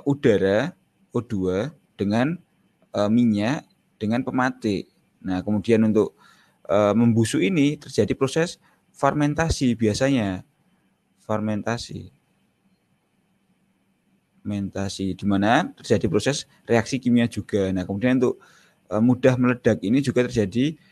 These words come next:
reaksi kimia antara O dua dan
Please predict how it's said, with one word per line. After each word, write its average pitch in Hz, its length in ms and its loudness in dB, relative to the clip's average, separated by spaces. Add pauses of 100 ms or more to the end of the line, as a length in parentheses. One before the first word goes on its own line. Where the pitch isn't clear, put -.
(220)
reaksi 120 640 -2 (880)
kimia 127 580 2 (380)
antara 113 480 2
O 123 160 2
dua 110 400 2
dan 143 400 0